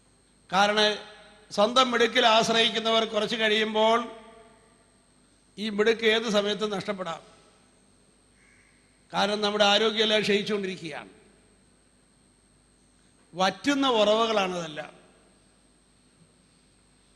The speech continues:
ഇനി മറ്റുള്ളവരുടെ ഔദാര്യം കൊണ്ടാണ് നമ്മൾ ജീവിക്കുന്നത് എന്ന് ചിന്തിച്ചാലോ,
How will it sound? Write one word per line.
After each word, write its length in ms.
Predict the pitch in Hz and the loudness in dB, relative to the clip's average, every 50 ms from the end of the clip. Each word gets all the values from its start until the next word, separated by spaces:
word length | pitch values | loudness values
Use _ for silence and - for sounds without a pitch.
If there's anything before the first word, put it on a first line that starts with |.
| _ _ _ _ _ _ _ _ _ _ _ _ - | _ _ _ _ _ _ _ _ _ _ _ _ -4
ഇനി 120 | 220 247 | -2 -2
മറ്റുള്ളവരുടെ 680 | 240 226 214 214 214 226 285 294 285 277 277 285 277 269 | 0 0 0 0 0 0 0 2 4 4 4 4 6 6
ഔദാര്യം 580 | 254 247 247 247 262 262 269 262 269 277 269 | 4 6 4 4 4 4 4 4 4 2 2
കൊണ്ടാണ് 420 | 262 262 262 254 254 247 254 254 247 | 0 0 2 4 4 4 4 2 2
നമ്മൾ 340 | 240 233 233 240 240 247 | 2 0 2 2 0 0
ജീവിക്കുന്നത് 720 | 240 214 226 233 240 247 247 - 247 240 240 240 233 233 | -2 -2 -4 -6 -4 -4 -4 -4 -4 -4 -2 0 0 0
എന്ന് 140 | 233 226 240 - | 0 -2 -4 -4
ചിന്തിച്ചാലോ, 720 | 226 226 220 233 190 - 226 214 214 220 220 214 208 202 | -4 -6 -6 -6 -2 0 2 2 2 2 2 0 0 -2